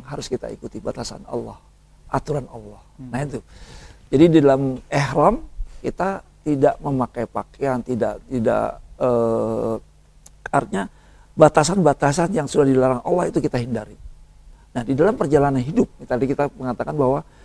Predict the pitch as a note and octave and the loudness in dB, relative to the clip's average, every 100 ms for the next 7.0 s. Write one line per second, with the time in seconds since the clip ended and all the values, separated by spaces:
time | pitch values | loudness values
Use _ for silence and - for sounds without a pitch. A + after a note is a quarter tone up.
0 | - - - - G3+ A3 F#3+ B3 A3+ G3 | -20 -20 -6 2 2 2 2 2 2 0
1 | G3 F3+ F3+ A3+ F#3+ - _ - B2+ A#2+ | -2 -4 -2 -2 -6 -8 _ -20 -20 -18
2 | A#2 - - - _ _ - E3+ D#3 C#3+ | -20 -20 -20 -20 _ _ -6 2 4 4
3 | C3+ C#3 C#3 C3 - - - B2 B2 - | 6 12 12 12 6 4 4 4 2 -2
4 | - - - - D#3+ D#3+ F3+ D#3 D3+ F#3 | -10 -18 -8 0 2 4 2 0 -2 -2
5 | F3+ E3 D3 E3 F3+ A3 A#3 E3+ D3 C#3 | 4 6 8 6 4 -2 -4 -2 -2 -2
6 | C#3 C#3+ B2+ A#2 A2 - - C#3+ B2+ A#2+ | 0 0 2 -2 -4 -12 -16 -16 -16 -18